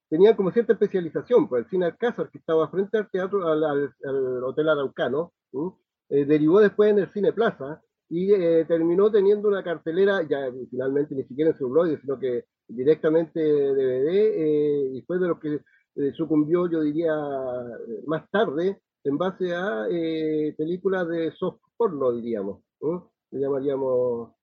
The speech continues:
hoy día. Pero también estaban, eh, eh, no sé, pues el cine Ducal,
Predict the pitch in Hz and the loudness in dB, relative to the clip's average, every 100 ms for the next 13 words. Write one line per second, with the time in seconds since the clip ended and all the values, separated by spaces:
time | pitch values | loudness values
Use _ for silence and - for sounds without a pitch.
0 | _ _ 120 127 139 117 - _ _ - | _ _ -6 -2 0 0 -2 _ _ -4
1 | 170 165 160 156 175 202 190 190 190 190 | 2 4 4 4 4 4 2 -2 0 -2
2 | 185 185 156 151 147 143 135 135 131 117 | 0 0 0 -2 0 0 0 0 -4 -10
3 | _ _ - 131 127 127 123 117 120 117 | _ _ -14 -10 -6 -2 -2 -4 -6 -4
4 | 190 170 127 127 117 - 147 147 139 131 | -2 -2 0 -2 -4 -4 0 2 2 0
5 | 131 - 185 151 170 | -2 2 4 2 -2